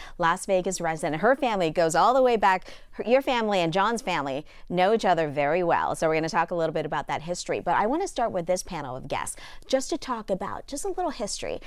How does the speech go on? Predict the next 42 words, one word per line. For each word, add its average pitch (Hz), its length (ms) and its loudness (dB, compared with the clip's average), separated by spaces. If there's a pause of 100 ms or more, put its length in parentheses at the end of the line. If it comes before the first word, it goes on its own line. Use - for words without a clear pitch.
(160)
of 196 120 -6
the 196 80 0
Thai 247 280 -4
community 180 540 -2
here 156 280 -4
in 165 240 -2
Las 151 240 -2
Vegas, 147 320 -4
Southern 165 340 -2
Nevada. 135 260 -2
It's - 180 -10
gone 214 200 -2
back 185 220 -2
a 147 40 -2
while. - 360 -4 (300)
And 180 120 2
now 170 160 4
with 165 120 0
the 160 60 2
new 180 180 0
generation, 147 800 -2
like 143 260 0
with 147 160 0
Assemblywoman 139 720 -4
Gonzalez 139 580 -2
here, 143 140 -2
talking 156 280 -4
about 160 160 -2
the 160 140 -4
impact 175 340 -2
that 143 100 -8
she'll 147 140 -4
have 156 220 -4
into 247 300 -2
the 156 100 0
future 107 480 -4 (320)
as 151 240 0
the 170 120 0
first 214 400 2
Thai 214 240 2
elected 196 440 2
official 151 540 -2